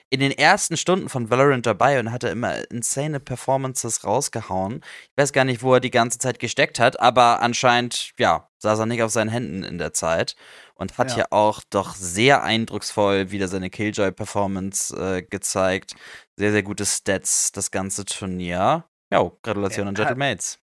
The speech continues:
Speaker 2: Ist krass, dass Apex es nicht geschafft hat, ne? Es sah, es sprach ja alles so in Richtung Apex, dass sie sich jetzt hier durchsetzen. Es ist ja quasi auch so,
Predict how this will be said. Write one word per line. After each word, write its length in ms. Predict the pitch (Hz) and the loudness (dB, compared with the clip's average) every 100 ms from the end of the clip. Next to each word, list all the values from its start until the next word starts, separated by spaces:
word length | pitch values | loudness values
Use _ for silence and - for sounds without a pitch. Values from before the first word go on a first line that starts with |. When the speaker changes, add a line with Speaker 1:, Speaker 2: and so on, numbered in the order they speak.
| _ _ _ - | _ _ _ -16
Speaker 2:
Ist 200 | 135 - | -14 2
krass, 240 | 170 180 | 2 4
dass 120 | 139 | 2
Apex 380 | 156 160 175 143 | 4 4 4 0
es 80 | 131 | -2
nicht 220 | 151 143 | -2 -2
geschafft 320 | 135 156 151 | 0 0 2
hat, 100 | 135 | 2
ne? 160 | 117 131 | 4 4
Es 140 | 131 | 4
sah, 220 | 147 147 147 | 4 4 4
es 120 | - | 0
sprach 400 | - 139 156 170 | 2 6 6 6
ja 140 | 143 | 2
alles 440 | - 131 156 147 - | 4 2 2 2 2
so 160 | 139 | 0
in 120 | 131 | 0
Richtung 360 | 127 139 - 123 | 0 -2 -2 -2
Apex, 340 | 123 - 120 | -2 -2 -6
dass 180 | 110 - | -8 -12
sie 80 | 127 | -10
sich 160 | 117 117 | -8 -8
jetzt 180 | 120 | -6
hier 140 | 131 117 | -6 -2
durchsetzen. 560 | 127 139 131 - 127 | -2 -2 -2 -4 -8
Es 80 | 123 | -8
ist 160 | 151 156 | -4 2
ja 120 | 131 | 2
quasi 440 | - 135 135 135 | 4 4 4 2
auch 240 | 123 131 - | 2 0 0
so, 340 | 131 131 127 | -2 0 -2